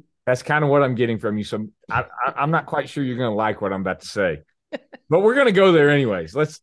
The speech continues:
Speaker 1: so
Speaker 2: Let's
Speaker 1: I
Speaker 2: do
Speaker 1: got
Speaker 2: it.
Speaker 1: a couple. All right. So Zion has to be a part of it.
Speaker 2: Mm-hmm.
Speaker 1: In return, all right, the Pelicans are receiving the number two overall pick,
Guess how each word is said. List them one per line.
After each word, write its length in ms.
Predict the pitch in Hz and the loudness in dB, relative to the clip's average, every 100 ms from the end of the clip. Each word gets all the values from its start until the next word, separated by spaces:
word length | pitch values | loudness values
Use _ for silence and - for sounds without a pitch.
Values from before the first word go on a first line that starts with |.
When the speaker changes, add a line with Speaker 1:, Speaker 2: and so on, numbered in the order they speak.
| 147 | -8
Speaker 1:
so 180 | 170 113 | -4 -4
Speaker 2:
Let's 80 | - | -4
Speaker 1:
I 60 | |
Speaker 2:
do 40 | 165 | -2
Speaker 1:
got 120 | 185 | -2
Speaker 2:
it. 60 | 175 | 0
Speaker 1:
a 20 | |
couple. 300 | 143 101 - _ _ _ _ _ _ _ _ _ - | -4 -6 -14 _ _ _ _ _ _ _ _ _ -2
All 80 | 143 | 0
right. 220 | 123 87 _ _ _ _ _ | 0 -4 _ _ _ _ _
So 180 | 139 | -2
Zion 440 | 127 139 170 185 175 | -2 0 0 -2 -2
has 220 | 170 165 | -4 -6
to 80 | 143 | -6
be 140 | 147 | -6
a 60 | 147 | -4
part 240 | 120 101 | -4 -6
of 120 | 87 | -8
it. 80 | 82 _ _ _ _ 139 | -14 _ _ _ _ -20
Speaker 2:
Mm-hmm. 320 | 135 131 131 135 _ _ 135 | -20 -20 -20 _ _ _ -8
Speaker 1:
In 160 | 143 | -4
return, 600 | 165 165 151 123 110 123 - _ _ _ _ _ _ _ _ | -4 -2 -2 -2 -4 -8 -16 _ _ _ _ _ _ _ _
all 80 | 98 | -6
right, 260 | 104 101 | -4 -4
the 100 | 120 | -8
Pelicans 580 | - 120 120 120 123 123 | -8 -6 -4 -6 -8 -6
are 160 | 117 117 | -4 -4
receiving 680 | 113 107 - 101 87 98 98 | -6 -10 -10 -10 -6 -6 -4
the 80 | |
number 260 | 95 101 107 | -4 -4 -4
two 240 | - 120 | -4 -2
overall 320 | 110 104 110 107 | 0 0 0 0
pick, 360 | - 87 - | -4 -10 -12